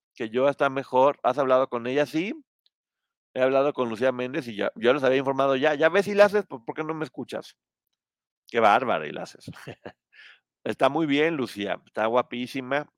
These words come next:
eh, perdió mucho, perdió mucho peso, pues, obviamente porque estaba muy malita, pero está guapísima y está muy bien, lista para,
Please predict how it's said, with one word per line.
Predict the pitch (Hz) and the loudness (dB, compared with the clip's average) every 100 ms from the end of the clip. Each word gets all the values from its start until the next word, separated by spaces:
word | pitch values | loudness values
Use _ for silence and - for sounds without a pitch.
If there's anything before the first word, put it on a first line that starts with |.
| - | -16
eh, | - - - - - - - _ _ _ - | -14 -12 -12 -14 -16 -18 -20 _ _ _ -12
perdió | 98 90 104 | -10 -6 -6
mucho, | 107 113 117 98 92 90 87 87 180 _ _ _ _ _ _ _ | -6 -4 0 2 0 -6 -10 -12 -16 _ _ _ _ _ _ _
perdió | - 98 104 | -10 -6 -6
mucho | 110 110 | -4 -6
peso, | - 113 123 131 135 - | -4 -2 -2 2 0 0
pues, | 98 | -10
obviamente | 104 101 104 107 | -8 -8 -10 -10
porque | 87 87 | -12 -16
estaba | - 104 107 | -8 -4 -4
muy | 101 104 | -4 -6
malita, | 98 95 104 - 123 - | -6 -6 -6 0 0 0
pero | 101 - - - | -4 -4 -6 -8
está | _ 101 | _ -6
guapísima | 98 104 - 131 151 135 107 | -2 -2 -2 -6 -6 -6 -6
y | |
está | 92 107 | -4 -4
muy | 107 104 | -4 -6
bien, | 98 - | -6 -8
lista | 101 101 - 120 | -10 -8 -2 0
para, | - - - | 0 -4 -6